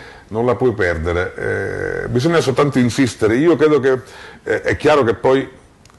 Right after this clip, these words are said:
se non è Vido sarà qualcun altro. Io non so perché Soleri è stato provato così poco in, fino a ora, eh, però Vido secondo me, puntandoci un po' di più, puntando anche di più sulla seconda punta accanto a Brunori, potrebbe,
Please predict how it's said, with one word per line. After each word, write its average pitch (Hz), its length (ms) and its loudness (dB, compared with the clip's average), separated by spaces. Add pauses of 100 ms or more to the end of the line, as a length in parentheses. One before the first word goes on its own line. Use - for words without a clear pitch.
(100)
se - 140 -6
non 107 180 0
è 107 80 0
Vido 123 320 2
sarà 107 240 0
qualcun 107 380 -2
altro. 101 560 0
Io 139 240 2
non 117 180 -6
so 123 140 -2
perché 117 300 0
Soleri 117 360 2
è 107 40 0
stato 101 240 -4
provato 107 360 -2
così 101 240 -6
poco 135 540 0
in, 101 520 -6
fino 113 280 -2
a 107 80 2
ora, 117 320 2 (340)
eh, 131 280 2
però 170 500 2
Vido 151 400 -2
secondo 135 380 -2
me, 151 260 -2 (460)
puntandoci 170 680 0
un 131 80 -4
po' 127 140 -2
di 123 80 -2
più, 156 260 -2
puntando 131 400 -2
anche 151 240 -2
di 139 80 -2
più 165 160 -2
sulla 139 300 0
seconda 139 440 0
punta 143 260 -2
accanto 135 300 -2
a - 20 0
Brunori, 135 420 0
potrebbe, 107 600 0